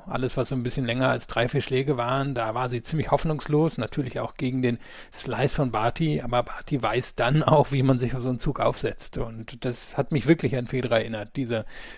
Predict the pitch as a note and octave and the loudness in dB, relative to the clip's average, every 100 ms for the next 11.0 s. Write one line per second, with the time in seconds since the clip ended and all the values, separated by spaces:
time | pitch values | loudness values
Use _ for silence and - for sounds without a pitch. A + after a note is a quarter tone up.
0 | - C#3+ C#3 B2+ B2 - A#2+ A2+ - B2 | -4 4 6 6 4 4 2 2 0 0
1 | A#2 A#2+ C3 B2 B2 A#2+ B2 - C3 C3 | 0 0 -2 -2 0 0 -2 -2 -4 -2
2 | - - B2 A#2+ A#2 A2+ C3 C3+ A#2+ - | -2 0 0 0 -2 0 2 2 2 -2
3 | C3 - A2+ A2 - A#2 A#2 A2 A#2 - | -6 -4 -4 -4 -10 -6 -6 -6 -10 -12
4 | - C#3 B2+ A#2+ A2 C3+ - A#2+ A#2 - | -10 -2 0 0 0 2 2 2 0 -4
5 | B2+ G#2+ - A#2 A2 A#2 A2 - G2+ - | -4 -2 0 0 0 -2 0 -2 -4 -12
6 | - - D3+ C#3 C3+ - C3 - B2 A#2+ | -10 -2 4 4 4 -2 -2 0 -2 -2
7 | A2 C3+ A#2 A2+ - B2+ B2 B2+ B2+ - | 0 2 0 0 -6 -6 -4 -2 -2 -6
8 | - B2+ B2+ B2 - C#3 C3 C3 A#2+ C3 | -12 -10 -6 -6 -2 0 2 2 0 -6
9 | B2+ C3+ B2+ A#2 A#2+ A#2+ B2 B2+ B2+ B2+ | -6 -2 0 0 -2 -2 -2 0 0 0
10 | B2+ - A2+ G#2+ G#2+ A2+ C#3 B2+ A#2 | -4 -8 -10 -10 -10 -8 -2 -2 -2